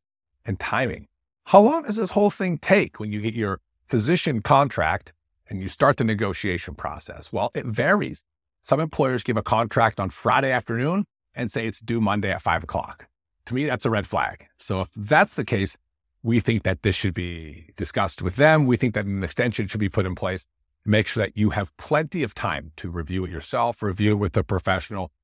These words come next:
understand everything, and ask all the questions that you might have. So it could take a couple of days.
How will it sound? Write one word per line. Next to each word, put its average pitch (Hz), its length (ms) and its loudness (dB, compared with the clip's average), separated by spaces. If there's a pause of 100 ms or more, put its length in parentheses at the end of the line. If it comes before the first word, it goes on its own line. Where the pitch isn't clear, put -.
(200)
understand 123 540 0
everything, 104 400 -6
and 98 160 -10
ask - 260 -12 (100)
all 117 220 4
the 113 100 2
questions 87 440 -2
that 82 160 -8
you 78 100 -6
might 71 240 -8
have. - 300 -10 (240)
So - 260 -2 (760)
it - 120 -8
could 294 120 4
take - 140 0
a 85 80 -2
couple 76 240 -6
of 78 60 -6
days. 92 280 -8